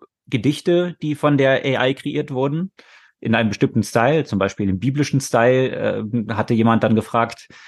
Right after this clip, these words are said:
äh, so wie so ein Bibelvers, die Lösungen liefern,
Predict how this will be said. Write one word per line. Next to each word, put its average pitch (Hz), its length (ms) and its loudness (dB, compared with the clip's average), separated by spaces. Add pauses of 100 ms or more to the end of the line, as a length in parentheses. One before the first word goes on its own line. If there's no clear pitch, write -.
(220)
äh, 107 400 0
so 113 220 -2
wie 110 100 -2
so 110 120 0
ein 104 120 0
Bibelvers, 131 840 0
die 117 120 -2
Lösungen 120 420 2
liefern, 120 600 0